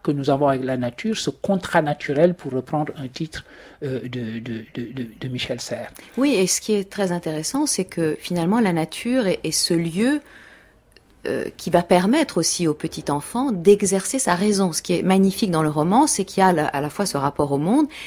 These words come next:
Speaker 2: et en même temps le développement de la raison qui
Speaker 1: Oui.
Speaker 2: finit par aboutir à une sorte de révélation intérieure. Et
Speaker 1: Oui.
Speaker 2: finalement, nous,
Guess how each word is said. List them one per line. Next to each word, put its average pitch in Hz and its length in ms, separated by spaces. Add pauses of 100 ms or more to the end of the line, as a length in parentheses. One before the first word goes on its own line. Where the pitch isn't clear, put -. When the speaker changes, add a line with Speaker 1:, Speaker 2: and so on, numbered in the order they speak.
(240)
Speaker 2:
et 170 80
en 175 80
même 180 160
temps 269 140
le 202 140
développement 190 500
de 160 80
la 143 80
raison 165 340
qui - 220
Speaker 1:
Oui. 311 60
Speaker 2:
finit 294 420
par 196 340 (720)
aboutir 180 760 (1200)
à 214 120
une 180 100
sorte - 280
de 170 120
révélation 165 500
intérieure. 226 540
Et 170 60
Speaker 1:
Oui. 160 40
Speaker 2:
finalement, 185 440
nous, 208 180